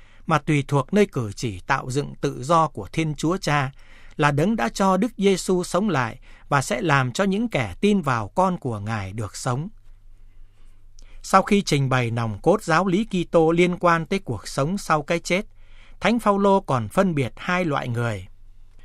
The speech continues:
và xác định số phận của họ nữa. Một bên là chúng ta, những người còn sống cho tới khi Chúa trở lại.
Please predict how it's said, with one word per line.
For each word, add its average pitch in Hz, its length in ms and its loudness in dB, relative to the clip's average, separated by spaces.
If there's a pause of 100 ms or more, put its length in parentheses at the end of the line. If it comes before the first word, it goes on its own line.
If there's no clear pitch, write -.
(260)
và 139 300 4
xác 226 240 4
định 151 220 0
số 202 240 4
phận 135 260 0
của 117 220 -4
họ 113 280 0
nữa. 131 340 -2 (840)
Một 151 220 4
bên 202 200 8
là 120 400 0
chúng 220 240 4
ta, 180 300 2
những 190 260 2
người 139 320 4
còn 113 260 -2
sống 180 380 -2
cho 170 160 2
tới 196 200 0
khi 165 280 2
Chúa 156 280 0
trở 110 280 -4
lại. 113 300 -6